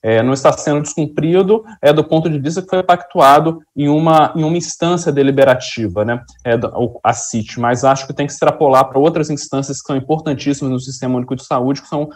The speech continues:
as instâncias de controle social, e levar em conta também a posição do Conselho Nacional de Saúde na hora de definir essas priorizações. É bem verdade que é muito difícil priorizar algo diante da escassez de vacinas que nós temos, né, com o atraso, é, que houve de compra de vacinas,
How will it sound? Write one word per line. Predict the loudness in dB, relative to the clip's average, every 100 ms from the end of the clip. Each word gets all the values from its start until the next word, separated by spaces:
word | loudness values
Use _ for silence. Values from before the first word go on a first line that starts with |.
| _ -6
as | -4
instâncias | -4 -4 -6 -4
de | -6 -4
controle | -6 0 0 0
social, | -6 -2 2 2 0 -8 _
e | 0
levar | 0 0 -2
em |
conta | -2 -4 -2
também | -4 -2
a | 0
posição | 0 -2 -4 -6
do |
Conselho | -4 -6 -2 -2
Nacional | -2 -4 -4 -2
de | -2
Saúde | 0 0 0
na | 2
hora | 0
de | 0
definir | -2 -2 -4 -6 -8 _ _ -6
essas | -4 -4
priorizações. | 0 0 2 0 -2 -6 -4
É |
bem | -2 -2
verdade | -2 0 2 2
que | 0
é |
muito | -4 -2
difícil | -2 -2 -4 -2
priorizar | 2 4 4 4 2 2 -2 -16 _
algo | 4 4 6 2
diante | 2 0 2
da | 4
escassez | 4 4 0 2 0 2
de |
vacinas | 4 4 2 0 0
que | 0
nós | 0 0
temos, | -2 -4 -2
né, | -2
com | 0 0
o |
atraso, | 0 4 6 6 4 -4 -8 -14 2
é, | 4
que | 4 2 0 2
houve | 4 4 0
de | -4 -4
compra | -4 -4
de | -4
vacinas, | -4 -6 -6 -6 -6 -4 -6 -8